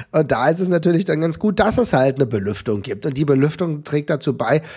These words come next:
dass du nicht alles komplett im Stickigsein, äh, durchleben musst. Denn ich erinnere mich beispielsweise an die erste Show, äh, der neuen Academy, der ich beigewohnt habe. Und das war eigentlich zu gar nicht unfassbar heißen Temperaturen.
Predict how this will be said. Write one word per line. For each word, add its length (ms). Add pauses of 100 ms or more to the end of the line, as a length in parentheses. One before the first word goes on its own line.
(140)
dass 180
du 100
nicht 180
alles 320
komplett 360
im 160
Stickigsein, 760 (320)
äh, 100
durchleben 520
musst. 240
Denn 100
ich 240
erinnere 400
mich 220
beispielsweise 720
an 120
die 220
erste 540 (220)
Show, 500
äh, 200
der 400
neuen 380
Academy, 640 (260)
der 100
ich 180
beigewohnt 720
habe. 280
Und 80
das 180
war 180
eigentlich 220
zu 120
gar 200
nicht 220
unfassbar 480
heißen 260
Temperaturen. 680